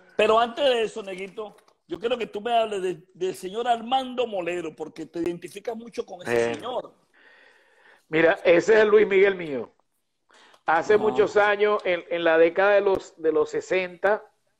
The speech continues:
Speaker 2: de los sesenta, él, él fue un precursor de la radio. Antes no había televisión.
Speaker 1: Ujú.
Speaker 2: Eh, en Maracaibo se fundó un canal. Ay-, allá la plataforma, tú,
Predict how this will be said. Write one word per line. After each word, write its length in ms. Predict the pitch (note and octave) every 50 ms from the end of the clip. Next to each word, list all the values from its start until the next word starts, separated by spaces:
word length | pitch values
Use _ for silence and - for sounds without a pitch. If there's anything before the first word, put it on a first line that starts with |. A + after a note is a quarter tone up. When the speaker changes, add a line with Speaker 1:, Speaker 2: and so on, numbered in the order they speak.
| _ _ _ _ _ _ -
Speaker 2:
de 100 | D3+ D3+
los 140 | D3+ C#3
sesenta, 640 | B2+ C3+ A#2+ - D#3+ D#3+ D#3+ D#3+ - - F3 E3+ - -
él, 720 | D#3 D#3 D#3+ D#3 D#3+ E3+ E3+ E3 E3 D#3 D3 C#3 A#2 - _ _ _ _
él 180 | - D3+ D#3 E3
fue 140 | - - F#3
un 80 | F#3 F3+
precursor 540 | - F#3+ F3+ - E3+ D#3+ C3+ - E3 E3+ E3
de 80 | F3+
la 120 | F3+ F3 D#3
radio. 280 | E3+ G3+ G#3+ G3 F3+
Antes 160 | F3+ F3 G3 G3
no 60 | G#3
había 180 | G#3+ A3 G#3+ G#3+
televisión. 540 | G#3 G3+ G3+ F#3 F3+ E3+ - A3 A3+ A3 A3 - _ _ _ _ _ _ _ _ _ _ _ _ _ _ _ _
Speaker 1:
Ujú. 400 | - C3 B2+ A#2+ A2 C3 D#3+ F3 E3+ - _ -
Speaker 2:
Eh, 840 | E3+ E3 E3+ E3+ E3+ E3 D#3+ D#3+ D#3+ D#3 D3+ D3 - - - - _ -
en 160 | - E3 D#3+
Maracaibo 840 | E3+ F3 E3+ E3+ E3 - F#3 F#3 F#3+ G3 G3 A3 A3+ A#3 A3+ - -
se 180 | - - G#3 F3
fundó 340 | - F3+ F#3 F3+ F3 E3+ F#3
un 140 | G3 G#3 G#3+
canal. 480 | - A3+ A3 G#3 G3 F#3 F3+ F#3 F3+ - - - - - - _ _ _ _ _ _ _ _ _ _ _ _ _ _ _ _ _ _ -
Ay-, 220 | D#3 D#3+ E3 D#3 -
allá 260 | - D#3 D3+ E3+ F#3
la 120 | G#3 A3
plataforma, 960 | G#3+ A3 A3 G#3+ G#3 F3+ - - - G3+ G3+ G3 G3+ G3 G3+ G3+ G3+ G3 - - - _ _ _ _ _ _ _ _
tú, 180 | - D3+ -